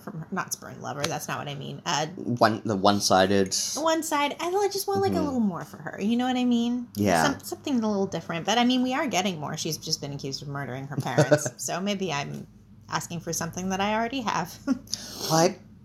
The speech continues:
Speaker 2: I, I'm, I'm taking it as reference material to start. This is where, uh,
Speaker 1: Mm,
Speaker 2: this is where
Speaker 1: yeah.
Speaker 2: Ethel
Speaker 1: Okay.
Speaker 2: comes from and is starting from.
Speaker 1: See, there's
Speaker 2: Um,
Speaker 1: again.
Speaker 2: <laughs>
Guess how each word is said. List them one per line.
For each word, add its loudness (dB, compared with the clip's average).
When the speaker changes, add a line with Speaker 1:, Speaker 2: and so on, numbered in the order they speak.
Speaker 2:
I, 8
I'm, 6
I'm 6
taking 4
it 2
as 6
reference 4
material -2
to -2
start. 2
This -2
is -4
where, 4
uh, 6
Speaker 1:
Mm, 2
Speaker 2:
this 4
is 6
where 8
Speaker 1:
yeah. 10
Speaker 2:
Ethel 2
Speaker 1:
Okay. -8
Speaker 2:
comes 2
from -4
and 2
is 4
starting 6
from. -6
Speaker 1:
See, -16
there's -4
Speaker 2:
Um, 4
Speaker 1:
again. -12
Speaker 2:
<laughs> -4